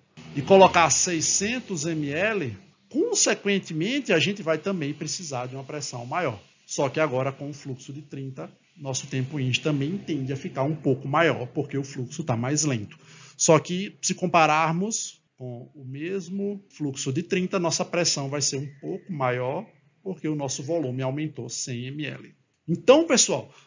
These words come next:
no modo V C V, a pressão ela é determinada pelo componente resistivo e pelo volume corrente que você vai utilizar. E também pelo fluxo, que vai ser, vai influenciar de forma direta ou indireta o componente resistivo.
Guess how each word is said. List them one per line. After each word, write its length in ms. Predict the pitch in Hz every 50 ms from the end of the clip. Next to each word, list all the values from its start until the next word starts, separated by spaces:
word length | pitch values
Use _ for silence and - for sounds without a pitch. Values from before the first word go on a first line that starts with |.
| _ _
no 100 | 135 147
modo 260 | 156 180 202 214 202 196
V 320 | 143 120 123 175 214 254
C 280 | 233 - - 175 160 139
V, 500 | 110 110 120 151 180 226 233 165 - - _ _ _
a 140 | - 151 165
pressão 720 | 160 - 170 160 156 156 - - - 160 156 160 180 185 -
ela 200 | 170 165 160 160
é 40 | 156
determinada 800 | 151 160 156 156 170 143 143 180 180 175 147 131 127 127 135 151
pelo 280 | 147 151 139 131 135
componente 640 | 135 - 139 131 131 - 135 123 131 143 180 190 -
resistivo 720 | 151 160 165 165 185 - - - 180 175 170 151 151 175 170 - _ _ _ _ _ _
e 40 | -
pelo 240 | - - 156 143 139
volume 360 | 120 135 127 123 120 123 127
corrente 420 | 127 - 139 123 107 110 110 - -
que 80 | -
você 260 | 127 117 120 - -
vai 220 | 113 113 117 113 113
utilizar. 500 | 107 - - 120 127 127 107 120 - - _ _ _
E 80 | - 190
também 440 | - - 208 165 131 117 117 123 - - - - - - _ _ -
pelo 240 | 131 123 110 117 127
fluxo, 560 | - - - 123 107 - - - - - - _
que 180 | - - 269 - - -
vai 120 | 147 131
ser, 320 | 127 - 143 127 131 131 - - - -
vai 120 | - 135 135
influenciar 880 | 131 131 - 139 135 131 - - 123 110 110 113 113 110 110 - - _ _ -
de 60 | 123
forma 320 | - - 127 113 104 120
direta 480 | 117 113 123 127 113 113 131 143 135 139
ou 140 | 123 117 123
indireta 400 | 135 135 143 123 113 113 - 135
o 40 | 127
componente 560 | - 131 127 - 127 117 117 120 117 - 113
resistivo. 560 | 110 120 120 123 131 - - - 135 131 -